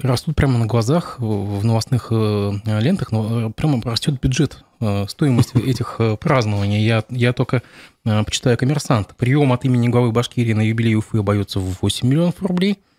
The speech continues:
Speaker 1: А, также выяснилось, что, м, выступление Газманова не отменено, на самом деле оно состоится. Также с учётом новых договоров сумма выросла до шестидесяти восьми миллионов рублей. Это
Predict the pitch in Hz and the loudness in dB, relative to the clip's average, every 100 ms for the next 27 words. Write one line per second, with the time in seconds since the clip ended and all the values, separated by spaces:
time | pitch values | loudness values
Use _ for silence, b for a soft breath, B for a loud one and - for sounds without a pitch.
0 | _ _ _ _ _ 101 101 101 101 101 | _ _ _ _ _ -2 0 2 0 0
1 | - 123 107 101 104 98 131 - 110 101 | 0 0 0 0 0 0 0 0 0 -2
2 | - 107 - 117 110 107 - 120 113 107 | -2 -4 -4 -2 -2 -2 -4 0 0 0
3 | 101 120 107 101 101 113 123 - 135 143 | 0 2 2 2 2 2 0 0 0 2
4 | 143 131 - 98 95 95 92 95 - 98 | 0 -2 -2 -2 0 -2 -4 -6 -4 -2
5 | 104 - 131 113 - - - - 107 107 | -2 -2 -2 -4 -4 -8 -6 -2 0 0
6 | 101 101 107 107 156 - 113 104 110 110 | -2 0 2 2 -2 -2 -2 0 -2 -2
7 | - 107 b b _ 120 117 - - - | -4 -6 b b _ 0 0 0 -6 -2
8 | 113 - 110 104 - 113 107 110 107 101 | -2 -2 0 0 0 0 0 0 0 0
9 | 98 - 101 104 107 165 170 127 - 113 | -2 -6 -6 -2 0 0 -2 -4 -4 -4